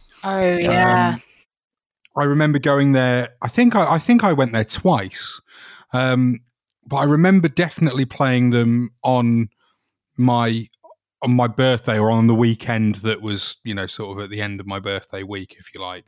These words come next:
Speaker 2: Dad always used to take me to an away game when I was young, um, as, like, a, a birthday gift. And it didn't matter where it was in the country. We'd get on one of the supporters'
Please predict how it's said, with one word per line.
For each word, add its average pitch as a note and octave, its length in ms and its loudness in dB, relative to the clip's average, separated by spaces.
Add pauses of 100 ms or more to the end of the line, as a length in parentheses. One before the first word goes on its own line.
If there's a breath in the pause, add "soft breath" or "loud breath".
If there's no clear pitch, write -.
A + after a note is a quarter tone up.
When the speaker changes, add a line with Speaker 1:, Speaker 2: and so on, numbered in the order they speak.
Speaker 2:
Dad A2 200 -4
always G#2+ 320 -8
used G#2+ 220 -16
to G#2+ 80 -18
take - 360 -8
me G2+ 180 -8
to - 140 -8
an G#2 80 -4
away G#2 280 -2
game G2 400 -10 (640 loud breath)
when G#2 140 -8
I G2+ 140 -6
was G2 180 -10
young, G2 320 -10 (580)
um, G2 580 -12
as, G#2 200 -14
like, G#2 260 -8
a, G2 220 -10
a G#2 100 -12
birthday G2 680 -10 (580)
gift. - 340 -8
And G#2 140 -8
it A2 100 -14
didn't A#2+ 240 0
matter A2+ 280 -2
where G#2+ 220 0
it A2 100 -8
was G#2+ 200 0
in G#2 80 0
the G#2 80 0
country. G2+ 480 -6
We'd F#2+ 200 -14
get G#2+ 120 -8
on G2+ 160 -12
one G2 100 -10
of F#2+ 60 -12
the G2 80 -12
supporters' F#2+ 580 -12